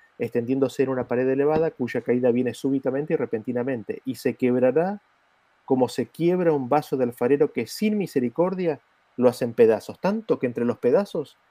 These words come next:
no se halla tiesto para traer fuego del hogar o para sacar agua del pozo". Y vemos que Jehová se levantará. ¿Cuándo?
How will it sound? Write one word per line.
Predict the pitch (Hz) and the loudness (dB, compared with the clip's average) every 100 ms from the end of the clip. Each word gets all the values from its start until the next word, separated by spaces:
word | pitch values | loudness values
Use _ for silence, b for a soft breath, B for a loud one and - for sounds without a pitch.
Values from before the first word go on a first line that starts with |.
| _ _ _ | _ _ _
no | 123 127 | -4 -4
se | 131 156 | 2 2
halla | 147 117 | 2 0
tiesto | 165 165 147 | -2 -2 0
para | 120 113 | 0 0
traer | - 113 123 | 2 2 2
fuego | - 165 170 | 2 4 4
del | 131 120 | 4 2
hogar | 147 208 - | 0 -2 -6
o | 120 | -6
para | 117 117 | -4 -6
sacar | 110 - - 143 - | -8 -8 -4 -6 -2
agua | 147 190 180 | -2 0 0
del | 135 113 | 0 -2
pozo". | - 110 95 - - _ _ _ _ _ _ _ _ _ - b b b b - | -4 -4 -4 -16 -20 _ _ _ _ _ _ _ _ _ -20 b b b b -4
Y | 147 | 2
vemos | 202 208 | 4 2
que | - | -2
Jehová | 156 226 190 | -2 0 0
se | 170 | 0
levantará. | 143 127 123 113 | 0 2 0 -2
¿Cuándo? | - 190 247 254 156 110 | -2 -2 -2 0 -2 -2